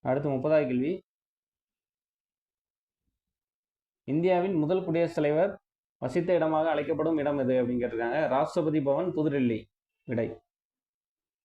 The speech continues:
முப்பத்தி ஓராவது கேள்வி, குடியரசுத் தலைவர் எந்த முறையின் மூலம் தேர்ந்தெடுக்கப்படுகிறார்? முக்கியமான கேள்வி, டி என் பி எஸ் ல கேட்டிருக்காங்க. விடை, ஒற்றை மாற்று வாக்கு மூலம் குடியரசுத் தலைவர் தேர்ந்தெடுக்கப்படுகிறார்.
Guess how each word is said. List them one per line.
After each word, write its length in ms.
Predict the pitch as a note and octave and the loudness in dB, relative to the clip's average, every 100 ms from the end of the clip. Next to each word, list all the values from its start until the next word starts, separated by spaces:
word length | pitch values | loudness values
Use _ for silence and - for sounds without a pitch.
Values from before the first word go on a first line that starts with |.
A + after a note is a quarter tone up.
| _ _ _ _ _ _ _ _ _ _ - | _ _ _ _ _ _ _ _ _ _ -10
முப்பத்தி 300 | C3 E3 D#3 | -4 -2 2
ஓராவது 260 | D#3 D#3+ | 4 4
கேள்வி, 260 | C#3 C#3 E3 | 2 0 0
குடியரசுத் 340 | D#3+ F3+ F#3 | 2 2 2
தலைவர் 260 | F3 D#3 E3+ | 0 2 2
எந்த 280 | C#3+ F3 F#3+ | 2 2 2
முறையின் 280 | E3 E3+ D#3+ | 2 0 0
மூலம் 260 | D#3 E3+ | 0 0
தேர்ந்தெடுக்கப்படுகிறார்? 760 | D3+ D3+ C#3+ C#3+ B2+ B2+ B2+ B2 | -2 0 -2 -2 -2 0 0 0
முக்கியமான 380 | A#2+ D3 C#3+ | -2 -2 -2
கேள்வி, 240 | C3 B2+ D#3 | -2 0 -2
டி 140 | D3+ | -2
என் 100 | D3 | -2
பி 60 | C#3 | -2
எஸ் 160 | C3+ | -2
ல 40 | B2+ | -2
கேட்டிருக்காங்க. 580 | B2+ B2+ A#2+ A#2+ F3+ - _ _ _ _ _ _ _ - | -2 0 -2 -2 -4 -6 _ _ _ _ _ _ _ -4
விடை, 280 | C#3 F3+ | 2 2
ஒற்றை 340 | C#3+ C3+ G3 F#3+ | 2 2 0 0
மாற்று 400 | E3 D#3+ E3+ F3+ | 2 2 0 2
வாக்கு 280 | D3 C#3+ D3 | 2 2 0
மூலம் 280 | C#3+ E3+ | 0 0
குடியரசுத் 320 | F#3 D#3+ D#3+ D3+ | -2 -2 -2 0
தலைவர் 440 | C3+ D3 G3+ - | 0 2 0 -4
தேர்ந்தெடுக்கப்படுகிறார். 840 | C#3+ C#3 C#3 C3+ B2 A#2+ A2+ A2+ | -4 -2 0 0 0 0 0 0